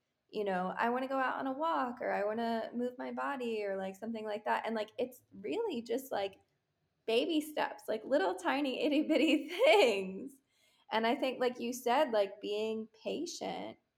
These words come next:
and really just taking that time to, like, stop and relax, I think, I think is so crucial in those first few months because we are so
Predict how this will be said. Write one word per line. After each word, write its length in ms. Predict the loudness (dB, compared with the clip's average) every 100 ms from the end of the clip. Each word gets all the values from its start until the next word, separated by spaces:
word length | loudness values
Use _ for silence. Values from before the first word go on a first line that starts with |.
| _
and 160 | -8 -6
really 280 | -2 -2 -2
just 240 | -4 -6
taking 320 | -8 -8 -4 -4
that 240 | -4 -6
time 240 | -10 -8 -8
to, 120 | -4
like, 260 | -2 -4 -8
stop 480 | -18 -10 -8 -6 -6
and 140 | -6
relax, 680 | -4 -2 -2 -2 -4 -6 -8 -6
I 100 | -6
think, 300 | -4 -6 -8 _ _ _ _ _
I 60 | -4
think 200 | -2 0
is 200 | -2 -2
so 220 | 2 2
crucial 600 | 0 -6 -2 -2 0 0 0
in 120 | -2
those 280 | -2 -4 -4
first 280 | -2 -2 -4
few 180 | -8 -6
months 400 | -4 -6 -8 -8
because 320 | -4 -2 -2
we 200 | -4 -4 0
are 360 | 2 4 2
so 540 | 0 2 4 4 0